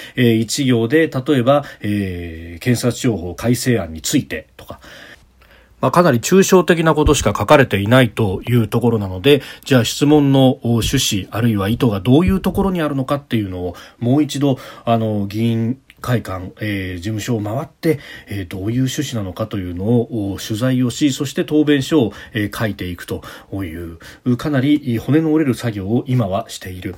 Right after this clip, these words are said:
まあ、その辺も含めて、えー、公務員制度改革というもの一体になって進めないと、えー、どっかでこの仕組みそのものが崩壊してしまう可能性もあると、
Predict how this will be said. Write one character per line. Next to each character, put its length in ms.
ま 60
あ、 20
そ 120
の 100
辺 200
も 160
含 220
め 80
て、 300
え 140
ー、 80
公 140
務 220
員 300
制 220
度 100
改 240
革 200
と 460
い 60
う 60
も 120
の 160
一 120
体 240
に 80
な 80
っ 80
て 100
進 240
め 100
な 140
い 100
と、 240
え 240
ー、 40
ど 160
っ 80
か 200
で 200
こ 200
の 100
仕 200
組 160
み 80
そ 180
の 100
も 140
の 100
が 220
崩 200
壊 260
し 80
て 80
し 180
ま 100
う 100
可 180
能 180
性 240
も 180
あ 60
る 80
と、 160